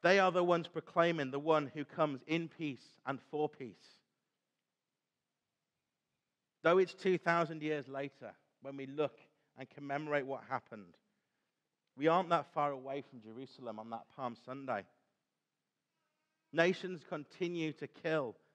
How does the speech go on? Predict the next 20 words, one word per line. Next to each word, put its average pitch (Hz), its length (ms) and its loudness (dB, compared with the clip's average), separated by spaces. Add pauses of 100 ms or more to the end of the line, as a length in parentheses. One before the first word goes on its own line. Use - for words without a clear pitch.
their 143 180 0
own 156 160 2
people 165 500 0
in 131 120 2
order 139 220 -2
to 139 140 -12
maintain 131 500 -14 (140)
power. 127 240 -14 (1400)
Refugees 180 680 0
crowd 165 400 2
into 143 180 -12
filthy 151 380 -10 (100)
camps 156 320 -6
because 135 260 -14
no 151 280 -2
one 165 180 -4
will 143 140 -8 (100)
take 147 180 -6
them 131 140 -12
in. 127 220 -4